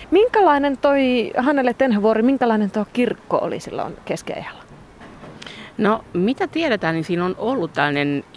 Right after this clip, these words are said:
Speaker 2: hirsirakennus, ö, kirkkorakennus jo mahdollisesti tuhatkaksisataaluvulla. Mut sitten, ö, tuhatneljäsataaluvulle kun päästään, niin sitten tosiaankin niin, niin meillä on tällainen komea kivikirkko tuossa, tuossa tota noin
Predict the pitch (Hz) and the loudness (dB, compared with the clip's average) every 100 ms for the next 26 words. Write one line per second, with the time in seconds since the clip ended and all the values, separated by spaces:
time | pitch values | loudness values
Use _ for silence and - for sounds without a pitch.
0 | - 175 165 147 139 143 143 147 131 131 | 0 2 2 -2 -4 -4 -2 -4 -4 -6
1 | 135 - - - 123 160 - 170 156 - | -8 -10 -12 -10 -10 -12 -4 -2 -2 -4
2 | 147 147 151 147 139 147 156 139 - - | -2 -2 -2 -4 -6 -6 -4 -4 -6 -14
3 | - 147 151 156 151 147 151 - 160 - | -6 -4 -4 -4 -6 -6 -6 -4 -4 -4
4 | 160 139 139 139 139 165 - - - - | -6 -4 -4 -4 -2 -2 -4 -18 -20 -18
5 | - - 156 156 190 185 - 160 156 151 | -14 -6 -4 -2 -2 -2 0 0 2 0
6 | 147 147 143 143 - - - - - 180 | 2 2 2 0 -4 -10 -10 -8 -2 0
7 | 185 214 196 - - 143 139 139 - 160 | 0 0 0 0 -2 0 0 -2 -2 -2
8 | 131 139 - 139 147 156 156 131 - 151 | 0 0 -4 -6 -6 -6 -6 -6 -4 -4
9 | 139 123 131 131 123 123 135 147 135 131 | -2 -4 -4 -6 -6 -8 -8 -4 -4 -4
10 | 143 131 123 135 127 143 - - 196 165 | -4 -4 -4 -4 -6 -8 -12 -4 0 2
11 | 147 143 165 143 135 120 151 - - 117 | 0 0 -2 -2 -2 -2 -4 -8 -4 -4
12 | - 175 147 139 135 139 139 135 | -4 -8 -8 -10 -8 -4 -2 -4